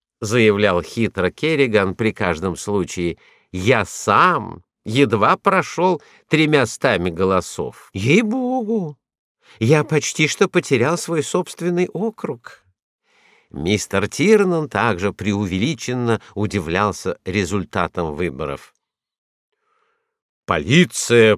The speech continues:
подвела меня", заявлял он настойчиво.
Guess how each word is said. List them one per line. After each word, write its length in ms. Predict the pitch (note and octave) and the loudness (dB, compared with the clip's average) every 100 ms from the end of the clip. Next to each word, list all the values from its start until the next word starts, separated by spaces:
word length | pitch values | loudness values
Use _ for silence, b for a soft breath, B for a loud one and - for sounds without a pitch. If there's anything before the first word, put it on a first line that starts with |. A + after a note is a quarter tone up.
| - | 0
подвела 640 | - A2 F2 G2+ F2+ E2+ C2 | -2 -2 0 0 2 0 -2
меня", 400 | C#2+ C#2 D2+ D2 _ _ _ | -6 -6 -6 -8 _ _ _
заявлял 600 | E2+ F#2+ F2+ D#2+ F2+ F2+ | -8 -2 0 0 0 0
он 140 | F2 D2+ | 0 -2
настойчиво. 800 | D#2+ - E2 C#2 - C2 C2 | -6 -6 -6 -6 -8 -12 -12